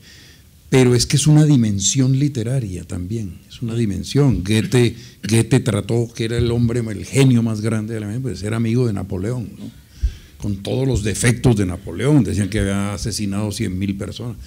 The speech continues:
pero él tra-, él siempre fue amigo de él. Beethoven no, era su temperamento. Beethoven dijo:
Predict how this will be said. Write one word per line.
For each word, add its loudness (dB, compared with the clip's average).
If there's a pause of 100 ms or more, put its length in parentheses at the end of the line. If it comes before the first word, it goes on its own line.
(280)
pero -4
él -4
tra-, -2
él -4
siempre -4
fue -6
amigo -4
de -6
él. -6
Beethoven -2
no, -2 (140)
era -8
su -4
temperamento. -4
Beethoven -6
dijo: -4